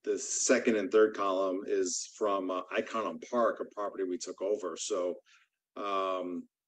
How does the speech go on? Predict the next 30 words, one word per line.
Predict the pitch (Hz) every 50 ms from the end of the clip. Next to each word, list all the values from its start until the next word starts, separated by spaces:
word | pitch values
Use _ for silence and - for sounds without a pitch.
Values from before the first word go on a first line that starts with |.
| _ _ _ _ _
you'll | - 120 117
see | - - 127 123 120
the | 104 -
two-tone | - - 127 120 - 123 - - - -
paint, | - 131 127 123 123 123 127 - - _ _ _ -
um, | 117 113 110 113 113 107 107 104 104 85 - _ _ _ _ _ _ _ _ _ _ _ _ _ _ _ _ _ _ _ _ _ _ _
where | 120 131 131 131
the | 123 127
woman | 120 123 143 156 156 151 139
is | 131 127 -
standing | - 120 120 120 120 120 117
in | 110 107
the | 104 110 - -
top | 113 117 120 117 - - - _ _ _ _
middle | 117 120 123 113 110
column. | 107 - - 92 92 107 113 113 104 90 90 90 87 80 - _ _ 120
We | 123
raised | 127 123 147 175 208 208 -
that | 143 117 -
ceiling | - - 113 117 120 117 107 101 101 98 95 101 - -
about, | - - 117 113 107 104 117 - - 107
uh, | 101 98 98 98 95
I | - -
think | 165 180
about | 151 - - - -
eighteen | 120 131 127 127 - 127 120 - - 104
inches, | 107 117 - - - 85 78 76 - - - - _ _ _ _ -
and | 131 131
it | 139 143 -
just | 190 190 180 - -